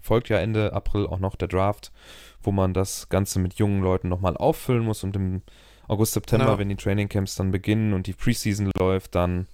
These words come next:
Speaker 1: ähm, wird man auch nochmal sehen, wer da wieder vom Roster fliegt.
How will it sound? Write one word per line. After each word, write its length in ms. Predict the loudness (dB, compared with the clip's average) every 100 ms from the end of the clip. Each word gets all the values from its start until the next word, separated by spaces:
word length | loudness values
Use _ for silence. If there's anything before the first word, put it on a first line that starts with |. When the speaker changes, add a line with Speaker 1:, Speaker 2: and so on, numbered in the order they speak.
| -20 -20 -20 -4
Speaker 1:
ähm, 420 | 0 2 0 -2 -6 -12 -20 -8
wird 140 | -2 2
man 120 | 2
auch 100 | 2
nochmal 240 | 0 0
sehen, 200 | 0 0
wer 80 | 2
da 140 | 0 2
wieder 160 | 0
vom 180 | 0 -2
Roster 240 | -2 -4
fliegt. 400 | -8 -10 -16 -18